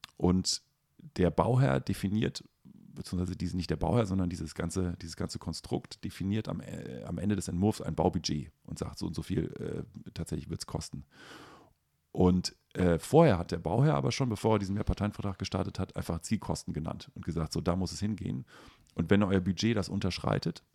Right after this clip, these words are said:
und wenn ihr eure, in der Bauausführung die Kosten unterschreitet, dann habt ihr einen Anteil am Gewinn. Also ihr, ihr habt eure Selbstkosten, die könnt ihr abrechnen in jedem Fall auf das Projekt.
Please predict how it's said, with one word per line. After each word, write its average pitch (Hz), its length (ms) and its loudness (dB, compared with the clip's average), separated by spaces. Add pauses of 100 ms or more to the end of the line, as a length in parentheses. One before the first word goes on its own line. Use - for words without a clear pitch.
(140)
und 92 160 0
wenn 92 140 6
ihr 85 180 4
eure, 82 160 0
in 78 60 0
der 80 80 0
Bauausführung 107 480 2
die 98 80 -8
Kosten 98 260 -4
unterschreitet, 90 480 -2
dann - 200 -4
habt - 220 -10
ihr 80 60 -2
einen 71 120 -4
Anteil - 340 -6
am - 100 -10
Gewinn. - 320 -8 (300)
Also 78 200 -2
ihr, - 220 -6
ihr - 200 -6
habt 80 220 -6
eure - 140 -4
Selbstkosten, - 560 -2
die - 100 -10
könnt 80 200 -4
ihr - 80 -4
abrechnen 107 400 -4
in 101 80 -2
jedem 95 140 -4
Fall 92 280 -2 (220)
auf - 160 -8
das 85 120 -6
Projekt. - 320 -6